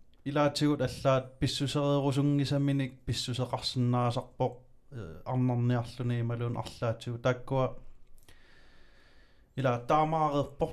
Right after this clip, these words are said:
taamassakkuut internet takkuppo inuit, eh, seksualitet takkukiartuapeqqartornerariartualerpo sun aku-, suna akuerissaorpu sun akuerissangilarput.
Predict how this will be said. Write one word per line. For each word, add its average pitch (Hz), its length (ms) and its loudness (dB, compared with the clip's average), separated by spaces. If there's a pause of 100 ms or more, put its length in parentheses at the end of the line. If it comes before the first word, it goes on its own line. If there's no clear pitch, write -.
taamassakkuut 156 800 2 (220)
internet 147 520 0 (640)
takkuppo 151 800 -4 (300)
inuit, 143 680 0
eh, 120 500 0 (2500)
seksualitet 151 960 -2
takkukiartuapeqqartornerariartualerpo 135 2500 0
sun 147 240 0
aku-, 139 380 -2
suna 160 380 0 (260)
akuerissaorpu 143 920 0
sun 135 180 -2
akuerissangilarput. 120 1000 -4